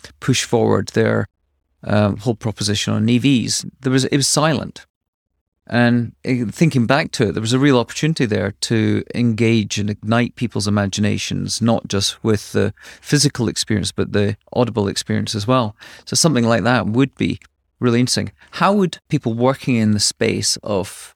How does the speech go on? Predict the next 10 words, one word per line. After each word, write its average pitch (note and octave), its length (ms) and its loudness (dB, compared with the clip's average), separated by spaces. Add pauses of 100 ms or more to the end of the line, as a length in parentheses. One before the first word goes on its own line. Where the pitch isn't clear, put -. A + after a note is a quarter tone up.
(100)
let's A2+ 200 -2
say, G#2+ 440 0 (260)
experiential A2+ 1000 0 (120)
marketing, A2+ 560 -2
which - 280 -6 (460)
cl-, - 140 -14 (440)
clearly B2+ 340 4
this G#2+ 220 -2
leads, A2+ 500 0 (340)
opens A2 340 0